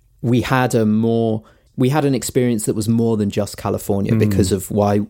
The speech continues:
Speaker 1: why we were there and also meeting up with people. I think that's, for me, my main, as interesting as it was to go and visit San Francisco and Los Angeles and all
Speaker 2: Yeah,
Speaker 1: of these
Speaker 2: and be the
Speaker 1: places
Speaker 2: tourist.
Speaker 1: and, and do the touristy stuff. And that was certainly a big part of it. But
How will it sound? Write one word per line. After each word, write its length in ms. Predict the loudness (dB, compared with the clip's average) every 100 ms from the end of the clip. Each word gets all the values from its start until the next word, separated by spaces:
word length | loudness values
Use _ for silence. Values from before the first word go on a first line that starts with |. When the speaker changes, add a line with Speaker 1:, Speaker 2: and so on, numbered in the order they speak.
| -2
Speaker 1:
why 280 | 0 2
we 140 | 2 2
were 120 | 2
there 320 | 0 0 -2 -4
and 140 | -4
also 420 | -4 -2 -2 -2 -6 -16 -6
meeting 340 | 0 0 2 0
up 140 | 0
with 140 | -4 -2
people. 420 | -6 -4 -2 -2
I 80 | -2
think 260 | -2 -2 -4 -18 _ _
that's, 480 | 0 0 -2 -6 -10 -10
for 220 | -4 0
me, 540 | 2 2 2 0 0 -2
my 160 | -2 0
main, 460 | 0 0 0 -2 -2
as 160 | -4 -4
interesting 540 | -2 -2 -2 -4 -2 -2
as 80 | 0
it 80 | -2
was 220 | -2 -2
to 80 | -4
go 120 | -4
and 100 | -2
visit 300 | -4 -4 -6 _
San 200 | -6 -4
Francisco 560 | -2 0 -2 0 0 0
and 80 | 0
Los 160 | -2
Angeles 420 | -2 0 0 -2 0
and 80 |
all 60 | 2
Speaker 2:
Yeah, 40 | 2
Speaker 1:
of 40 |
these 80 | 0
Speaker 2:
and 80 | 0
be 140 | 2
the 60 | 2
Speaker 1:
places 100 | 0
Speaker 2:
tourist. 560 | 0 0 0 -4 -6 -10 -6
Speaker 1:
and, 200 | 0 0 2
and 140 | 0
do 160 | 0 0
the 100 | 0
touristy 420 | 0 -2 -2 -6
stuff. 300 | -4 -2 -2
And 240 | -2 -2 -2
that 100 | -2
was 100 | -2
certainly 340 | 0 0 0 0
a 60 |
big 200 | -2 -4
part 280 | -2 -2 -2
of 100 | -4
it. 160 | -4 -2
But 200 | -2